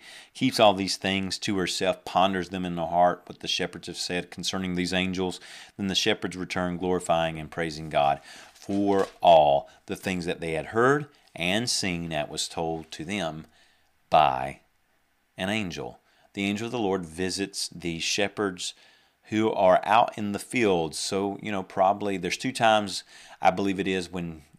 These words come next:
lambs are born, spring and fall, roughly March, March, April time,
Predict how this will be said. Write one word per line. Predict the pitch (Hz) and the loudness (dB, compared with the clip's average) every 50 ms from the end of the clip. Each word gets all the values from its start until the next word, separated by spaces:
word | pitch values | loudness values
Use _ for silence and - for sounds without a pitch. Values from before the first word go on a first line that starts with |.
| _ _ - | _ _ -10
lambs | 85 85 85 85 87 87 90 87 85 | -4 0 0 2 2 0 -2 -2 -4
are | 85 | -6
born, | 80 78 87 85 85 85 92 101 110 117 _ | -8 -6 -6 -6 -4 -4 -6 -6 -8 -12 _
spring | - - - - - 95 95 95 98 104 | -10 -10 -10 -8 -6 -6 -6 -4 -4 -6
and | 107 104 - | -8 -8 -6
fall, | - 78 76 73 82 85 - - _ _ _ _ _ _ | -2 0 0 0 0 -2 -6 -12 _ _ _ _ _ _
roughly | - 98 92 90 - - - 131 127 120 107 _ - | 0 2 2 2 0 -4 -16 -16 -16 -16 -16 _ -16
March, | - 95 98 92 90 101 - - - - - _ _ _ _ _ _ _ _ _ _ _ _ | -8 -2 2 2 4 2 2 -2 -6 -10 -10 _ _ _ _ _ _ _ _ _ _ _ _
March, | 101 95 92 92 98 - - | -4 2 4 4 4 2 0
April | 90 85 85 - 87 90 95 | -2 -2 -4 -4 -8 -8 -8
time, | - - 87 85 85 95 101 | -8 -6 -4 -4 -4 -4 -6